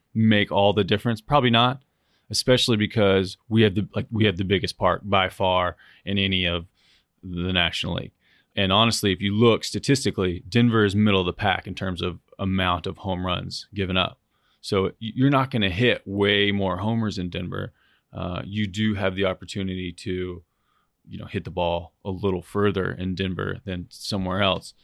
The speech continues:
I think the real change that happens is the atmosphere is, is dry, right? You, there's, there's less air and it's drier and there's less resistance on the baseball after it leaves the pitcher's hand. That's,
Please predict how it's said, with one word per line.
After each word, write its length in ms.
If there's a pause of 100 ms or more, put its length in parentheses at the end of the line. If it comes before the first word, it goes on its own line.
(260)
I 120
think 240
the 80
real 420
change 480
that 160
happens 500
is 300 (480)
the 160
atmosphere 640
is, 140
is 240
dry, 480
right? 260
You, 260
there's, 440 (640)
there's 260
less 300
air 460
and 200
it's 160
drier 840
and 120
there's 220
less 280
resistance 640
on 220
the 60
baseball 680 (480)
after 340
it 160 (140)
leaves 280
the 100
pitcher's 400
hand. 340 (160)
That's, 480